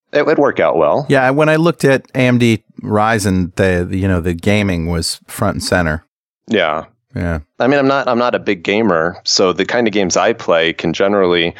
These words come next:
Speaker 1: be played while I'm compiling. So I can be like, "Well, I gotta
Speaker 2: <laughs>
Speaker 1: compile,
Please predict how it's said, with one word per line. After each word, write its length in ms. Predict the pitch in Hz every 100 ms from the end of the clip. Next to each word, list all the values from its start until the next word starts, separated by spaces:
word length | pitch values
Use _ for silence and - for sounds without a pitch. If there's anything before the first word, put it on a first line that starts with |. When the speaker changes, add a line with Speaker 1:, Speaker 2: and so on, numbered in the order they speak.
| - -
Speaker 1:
be 140 | - 98
played 460 | 95 107 107 110
while 540 | 92 85 87 107 120 107
I'm 200 | 107 107
compiling. 680 | 104 90 - 139 127 76 -
So 140 | -
I 60 | 98
can 100 | 101
be 80 | 110
like, 160 | 104
"Well, 160 | 117 139
I 80 | 117
gotta 200 | 104 107
Speaker 2:
<laughs> 20 |
Speaker 1:
compile, 520 | 104 - 139 131 85